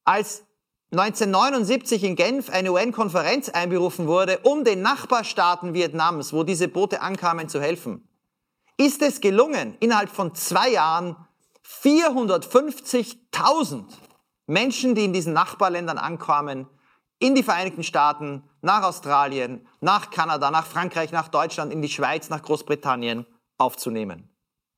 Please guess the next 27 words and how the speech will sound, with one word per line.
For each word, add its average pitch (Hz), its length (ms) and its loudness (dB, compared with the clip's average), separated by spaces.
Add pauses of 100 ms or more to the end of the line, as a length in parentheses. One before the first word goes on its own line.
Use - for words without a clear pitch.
(320)
Und 214 140 2
hier 320 260 4
ist 233 120 0
mein 226 420 -2
Vorschlag, 247 640 0
den 196 160 2
ich 202 80 -2
in 208 80 0
den 190 100 0
letzten 185 680 -4 (160)
Monaten 196 480 0
überall 196 440 2
in 180 80 -6
Europa 170 380 0
präsentiert 160 560 -4
habe 120 300 -2
und 160 120 -2 (200)
von 196 180 0
dem 254 120 4
ich 233 140 2
auch 196 100 -4
glaube, 214 260 4
dass 208 120 -2
sich 208 180 -4
Österreich 233 380 0
beteiligen 180 500 -2
sollte. - 420 -4